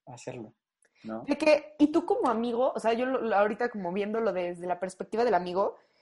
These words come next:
Speaker 2: tú ves que tu compa está sufriendo por contestarle los mensajes, de que ya le habla y es como, "Ah, qué hueva", ¿no?
Speaker 1: <laughs>
Speaker 2: Que hasta dices, "Órale, pobrecito".
Speaker 1: No, es que siento que,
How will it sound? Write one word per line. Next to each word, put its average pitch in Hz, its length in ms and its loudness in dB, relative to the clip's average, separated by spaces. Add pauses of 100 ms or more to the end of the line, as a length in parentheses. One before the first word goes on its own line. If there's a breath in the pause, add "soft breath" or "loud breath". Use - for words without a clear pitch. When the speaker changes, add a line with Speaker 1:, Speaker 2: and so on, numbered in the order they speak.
(300 soft breath)
Speaker 2:
tú 381 180 6
ves 427 340 6
que 294 100 2
tu - 180 -6
compa 269 300 2
está 311 220 -2
sufriendo 302 800 2
por 277 160 -2
contestarle 220 560 -2
los 240 180 0
mensajes, 196 480 -4
de 180 100 -6
que 202 120 -8
ya 226 120 4
le 277 120 2
habla 233 340 6
y 220 80 -4
es 226 100 -4
como, 220 240 -6
"Ah, 202 680 6
qué 196 160 -2
hueva", 180 460 0
¿no? 175 240 -10 (580)
Speaker 1:
<laughs> - 560 -10 (240)
Speaker 2:
Que 269 80 4
hasta 269 180 2
dices, 311 220 2
"Órale, 359 320 4
pobrecito". 349 840 2 (1500 soft breath)
Speaker 1:
No, 180 160 2
es 196 120 2
que 220 120 -4
siento 220 300 -2
que, 190 440 0